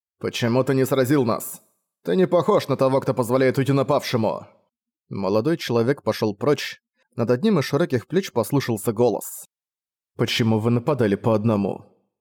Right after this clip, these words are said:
Невозможно описать выражения, появившиеся на лицах Микадо и его людей. «Назовешь ли ты нам хотя бы свое имя?» спросил Микадо. «Я Микадо, а девушка Делайла. Толстяк Тонг,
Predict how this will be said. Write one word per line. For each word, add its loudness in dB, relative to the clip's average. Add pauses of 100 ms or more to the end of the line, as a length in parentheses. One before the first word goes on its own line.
(280)
Невозможно 0
описать -4
выражения, 0
появившиеся -2
на 2
лицах -2
Микадо 0
и 4
его 2
людей. 0 (460)
«Назовешь 0
ли 2
ты -2
нам 2
хотя 0
бы 2
свое 2
имя?» 2 (400)
спросил 0
Микадо. 0 (480)
«Я 0
Микадо, 2 (220)
а 2
девушка 2
Делайла. 2 (400)
Толстяк 0
Тонг, 0